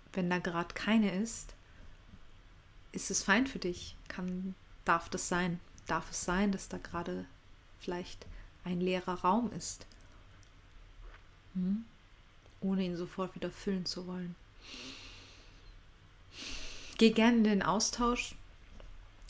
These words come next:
zum Beispiel auf Instagram unter dem Post zu dieser Folge.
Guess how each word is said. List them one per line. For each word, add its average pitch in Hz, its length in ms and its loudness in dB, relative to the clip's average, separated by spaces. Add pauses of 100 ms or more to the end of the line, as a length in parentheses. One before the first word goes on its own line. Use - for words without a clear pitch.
(140)
zum - 180 -4
Beispiel 175 200 -4
auf - 160 -6
Instagram 202 640 0
unter 190 280 -4
dem 180 200 -6
Post 226 640 -2
zu - 180 -4
dieser 175 580 -6
Folge. 180 560 -2